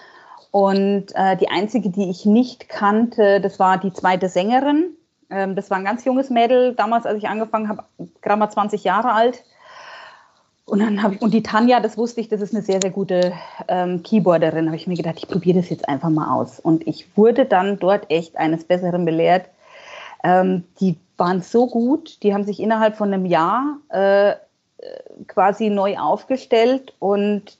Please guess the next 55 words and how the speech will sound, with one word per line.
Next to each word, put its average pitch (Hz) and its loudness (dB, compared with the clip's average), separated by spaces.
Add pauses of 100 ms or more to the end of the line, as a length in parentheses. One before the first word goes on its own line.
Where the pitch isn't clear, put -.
man 190 -2
hat 214 0
einfach 202 -2
gemerkt, 196 -4
da 185 -4
kommt 196 -2
nichts 196 -6
vom 170 -4
Band. 143 -4 (540)
Und 202 4
da 185 4
kommen 240 2
von 208 -2
anderen 240 0
Coverbands, 190 -2
kommt 226 -6
viel 302 2
mehr 262 2
vom 254 2
Band 202 -4
<laughs> - -20
als 254 0
von 220 0
den 196 -4
Midnight 240 0
Ladies. 180 -4
Dass 254 -2
mal 269 0
irgendwo 294 0
eine 269 0
Gitarre 277 -2
eingespielt 233 -4
wird, 208 2
weil 214 2 (420)
vielleicht 226 2
grad 240 -2
die 240 -6
Tanja 247 0
vom 220 -4
Keyboard 220 0
zur 262 -2
Gitarre 233 -2
wechselt 214 -2
oder 180 0
so 190 -4
und 185 -2
dass 208 -2
du 240 0
dann 214 0
mal 220 2
so 202 0
zwei, 208 0
drei 214 2 (460)
Geschichten 233 -4
hast, 220 -4